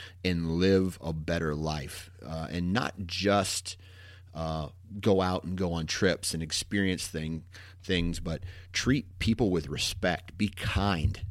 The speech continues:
to one another, and just put out good vibes in the world.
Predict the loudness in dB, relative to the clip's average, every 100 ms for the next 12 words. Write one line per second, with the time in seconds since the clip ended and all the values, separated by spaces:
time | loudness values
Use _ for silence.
0 | -2 0 0 0 -2 -2 -4 -8 -14 -18
1 | -6 0 2 2 0 2 2 2 2 6
2 | 6 4 4 6 6 4 4 6 4 2
3 | 0 2 6 8 8 6